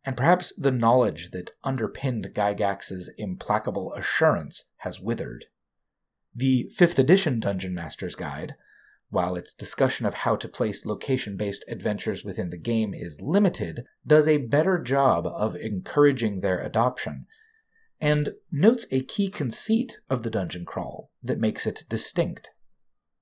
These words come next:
Quote, "Within a dungeon, adventurers are constrained by walls and doors around them. But in the wilderness, adventurers can travel in almost any direction they please. Therein lies the key difference between dungeon and wilderness.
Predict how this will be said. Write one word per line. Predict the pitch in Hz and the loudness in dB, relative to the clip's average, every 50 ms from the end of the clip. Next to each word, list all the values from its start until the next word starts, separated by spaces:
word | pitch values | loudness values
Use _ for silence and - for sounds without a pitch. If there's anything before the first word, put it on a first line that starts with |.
| _ _ _ _ _ | _ _ _ _ _
Quote, | - - 135 123 117 113 - - - _ _ _ _ _ _ _ _ - | 0 4 6 6 6 4 -2 -12 -16 _ _ _ _ _ _ _ _ -4
"Within | 131 139 135 175 190 208 | -2 0 4 6 6 8
a | 220 190 | 8 8
dungeon, | 160 127 104 87 80 85 80 82 98 - _ _ _ _ _ - | 8 8 6 4 0 -4 -4 -6 -8 -12 _ _ _ _ _ 0
adventurers | 135 127 127 165 196 185 - 196 185 185 180 180 - - | 2 4 6 6 6 6 4 4 4 4 4 2 0 2
are | 123 120 110 110 | 2 2 2 2
constrained | - - 123 113 107 - - - - 147 151 156 156 147 143 | -2 -4 -6 -4 -4 -4 -4 0 0 0 0 0 -2 -2 2
by | - 104 92 | 2 4 4
walls | 87 78 85 110 120 127 127 127 127 131 - | 4 4 4 6 8 8 8 6 4 0 -6
and | - - 98 92 92 - | -6 -6 -6 -6 -4 -2
doors | - 110 107 107 107 107 101 - | 0 2 2 2 2 0 -2 -4
around | - 117 101 92 87 87 82 76 - | -6 -4 -2 -2 -2 -2 -6 -8 -10
them. | - - - - - _ _ _ _ _ _ _ _ _ _ _ | -12 -12 -12 -14 -18 _ _ _ _ _ _ _ _ _ _ _
But | - 131 127 | 4 6 6
in | 120 113 | 6 6
the | 110 | 6
wilderness, | 117 190 247 226 190 131 104 87 85 - - - - - _ - | 8 8 8 8 8 4 4 2 -2 -4 -6 -8 -10 -10 _ -2
adventurers | 123 127 123 131 131 131 - - 117 117 117 131 | 0 2 4 4 2 2 0 0 0 0 0 0
can | - - 143 | -2 -4 -2
travel | - - 95 90 - 104 104 | 0 0 0 0 0 0 -2
in | 101 95 95 92 - - _ - | 0 0 -2 -2 -4 -8 _ -2
almost | - 107 98 98 107 104 - - - | -2 0 0 0 -2 -4 -6 -8 -6
any | - 107 107 | -4 -4 -2
direction | 104 92 113 - 78 78 - - - 87 | -2 -2 -2 -2 -4 -6 -8 -6 -6 -4
they | 87 98 101 | -2 -2 -4
please. | - - - 202 175 101 82 73 71 - - - - - - _ _ _ _ _ _ _ _ _ _ _ _ - | -2 0 2 2 2 2 0 -4 -8 -10 -10 -12 -20 -20 -20 _ _ _ _ _ _ _ _ _ _ _ _ 2
Therein | 135 175 208 214 202 185 175 170 170 - - | 6 8 10 10 10 8 6 4 2 0 0
lies | 127 123 120 120 117 113 - | 2 2 4 4 2 0 -2
the | 113 - | -4 -6
key | - - - 190 180 | -6 -2 -2 0 0
difference | 147 156 160 - - - - - - | 2 0 -2 -2 -2 -6 -8 -8 -6
between | - 113 110 - 113 104 98 95 | -6 -6 -4 -4 -4 -4 -4 -2
dungeon | 92 107 107 117 117 117 123 110 101 | 0 0 0 0 0 -2 -4 -4 -4
and | - - 98 98 95 92 | -4 -4 -4 -4 -2 0
wilderness. | 101 131 139 127 98 82 73 - - - - - | 2 2 2 2 0 -4 -6 -8 -8 -8 -10 -10